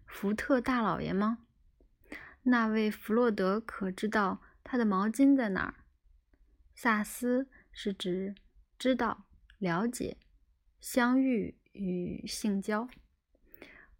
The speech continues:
胡皮是指非常成熟老练的人。弗洛德是指真正非常成熟老练的人。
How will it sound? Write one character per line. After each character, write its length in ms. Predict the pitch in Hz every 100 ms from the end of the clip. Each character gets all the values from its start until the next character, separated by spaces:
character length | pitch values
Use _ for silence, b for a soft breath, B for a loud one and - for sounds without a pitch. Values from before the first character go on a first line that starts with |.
| _
胡 260 | - - 240
皮 460 | 247 - 196 214
是 220 | 247 - 214
指 220 | 175 170
非 220 | - 208
常 380 | 208 196 185 190 - -
成 260 | - 196
熟 200 | 214 208
老 200 | 233 196
练 260 | - 233 214
的 120 | -
人。 280 | - - 208 - _ - - - b b b
弗 220 | - -
洛 220 | 196 233 214
德 360 | 180 180 190
是 240 | 220 - 202
指 300 | - - - b b b b _ _
真 320 | - 247 254 262
正 320 | 254 208 185
非 220 | - 196
常 300 | 185 185 185
成 320 | - 180 170
熟 220 | 180 160
老 180 | 160 135
练 260 | - 185 -
的 100 | -
人。 260 | - 208